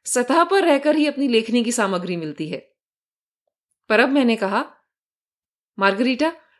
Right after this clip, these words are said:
मैं तीसरी मंजिल पर चला जाता हूं, फिर मैं तुम्हारी नजरों के सामने ही नहीं रहूंगा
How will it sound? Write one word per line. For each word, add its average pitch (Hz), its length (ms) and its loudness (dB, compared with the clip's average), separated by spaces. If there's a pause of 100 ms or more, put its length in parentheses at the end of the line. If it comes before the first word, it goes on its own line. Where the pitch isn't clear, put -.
(120)
मैं 339 140 -4
तीसरी 302 340 4
मंजिल 262 320 2
पर 220 140 0
चला 185 240 0
जाता 151 280 -4
हूं, 156 140 -12 (760)
फिर 294 140 0
मैं 349 140 0
तुम्हारी 302 340 0
नजरों 233 360 4
के 320 100 -2
सामने 202 300 2
ही 285 140 2
नहीं 285 220 4
रहूंगा 269 440 -2